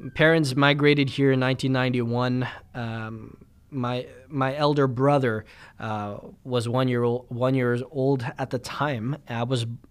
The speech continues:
I was born in ninety-seven. So, uh, if you do the math, you know how, how old I am. And some of you are wondering how, how crazy it is that, uh, you are able to talk like this at a young age. Well,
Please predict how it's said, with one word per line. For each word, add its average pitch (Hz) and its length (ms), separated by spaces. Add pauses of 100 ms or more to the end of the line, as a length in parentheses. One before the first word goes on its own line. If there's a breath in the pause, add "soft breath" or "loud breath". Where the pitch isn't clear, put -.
I 131 100
was 135 140
born 135 240
in 127 100
ninety-seven. 123 720
So, 117 340 (440 loud breath)
uh, 110 400
if 120 200
you 120 80
do 127 140
the 123 100
math, 123 360
you 123 80
know 120 100
how, 113 380 (180)
how 117 320 (160)
old 175 220
I 127 140
am. 117 280 (260 loud breath)
And 117 500
some 127 200
of 120 140
you 120 140
are 113 100
wondering 123 420
how, 139 320 (300 loud breath)
how 127 320
crazy 185 500
it 135 80
is 127 280
that, 123 360
uh, 117 360
you 131 580
are 131 80
able 135 240
to 131 100
talk 135 300
like 123 200
this 123 220
at 117 100
a 117 60
young 117 240
age. 110 320
Well, 123 260